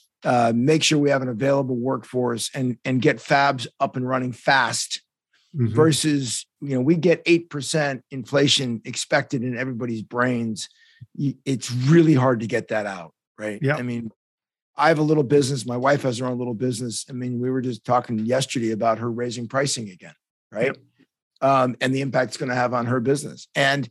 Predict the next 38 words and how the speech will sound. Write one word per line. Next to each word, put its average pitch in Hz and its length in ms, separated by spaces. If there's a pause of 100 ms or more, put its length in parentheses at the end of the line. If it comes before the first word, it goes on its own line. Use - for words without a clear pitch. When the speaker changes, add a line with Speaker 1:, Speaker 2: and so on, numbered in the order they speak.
(560)
Speaker 1:
you 156 80
know, 135 80
that's 175 260
a 180 60
really 170 600
scary 143 520
one. 120 260
When 131 200
everybody 185 420
says, 160 340
"I 143 120
gotta 143 180
raise 143 240
prices 139 480
every 131 320
thirty, 127 720 (240)
Speaker 2:
Yeah. 135 380 (280)
Speaker 1:
ninety 135 360
days," 117 580 (480)
you 160 140
know, 131 380 (100)
even 202 240
when 170 160
the 151 140
Fed 175 340
shows, 170 320
"Oh, 185 100
ra-, 170 240
you 185 60
know, 135 160 (280)
inflation's 165 540
under 156 200
control," 143 720
y-, 147 220
well, 147 480 (220)
people 180 220
keep 160 200
raising 143 580